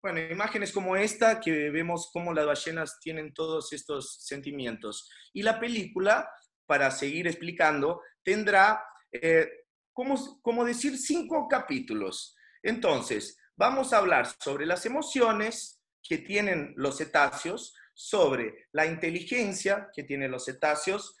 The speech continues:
sobre la comunicación, cómo se comunican, sobre los lenguajes y sobre la relación, eh, social.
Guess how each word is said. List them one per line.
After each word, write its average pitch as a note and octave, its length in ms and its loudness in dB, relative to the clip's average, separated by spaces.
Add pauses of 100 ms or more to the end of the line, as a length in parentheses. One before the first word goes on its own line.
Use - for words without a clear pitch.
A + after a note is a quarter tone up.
(140)
sobre D3+ 380 2
la C#3 180 0
comunicación, F#3+ 960 0 (140)
cómo C#4+ 260 2
se A#3 160 -6
comunican, G3+ 720 -2 (560)
sobre - 800 0
los D3+ 160 2
lenguajes G3+ 920 0 (380)
y A#3 220 0
sobre G#3+ 360 2
la F#3+ 380 6
relación, F3+ 480 -2 (220)
eh, D#3+ 320 0
social. F#3 600 2